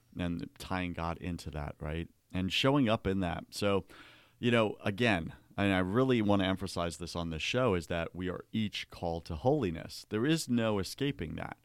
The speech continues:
You're called to holiness whether you want to or not. It's, it's indelibly printed on your heart, this call to holiness. Will you step into it is the question, or will you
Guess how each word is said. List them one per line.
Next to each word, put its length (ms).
You're 120
called 360
to 80
holiness 640
whether 220
you 240
want 340
to 160
or 160
not. 440
It's, 340
it's 440
indelibly 1000
printed 540
on 200
your 120
heart, 460
this 160
call 260
to 120
holiness. 760
Will 240
you 160
step 400
into 380
it 160
is 160
the 100
question, 600
or 160
will 160
you 220